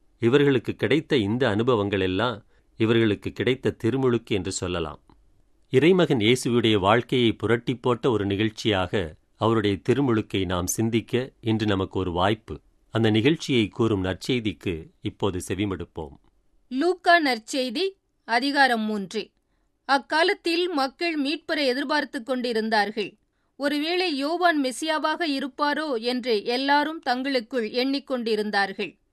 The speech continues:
Speaker 2: யோவான் அவர்கள் அனைவரையும் பார்த்து, "நான் தண்ணீரால் உங்களுக்கு திருமுழுக்கு கொடுக்கின்றேன்,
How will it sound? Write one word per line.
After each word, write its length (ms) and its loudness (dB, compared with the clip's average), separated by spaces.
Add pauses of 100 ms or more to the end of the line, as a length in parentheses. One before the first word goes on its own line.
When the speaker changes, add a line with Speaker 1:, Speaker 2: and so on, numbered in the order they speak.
(280)
Speaker 2:
யோவான் 540 4
அவர்கள் 380 0
அனைவரையும் 680 0
பார்த்து, 560 -4 (180)
"நான் 480 0
தண்ணீரால் 600 0
உங்களுக்கு 640 -4
திருமுழுக்கு 600 -2
கொடுக்கின்றேன், 720 -2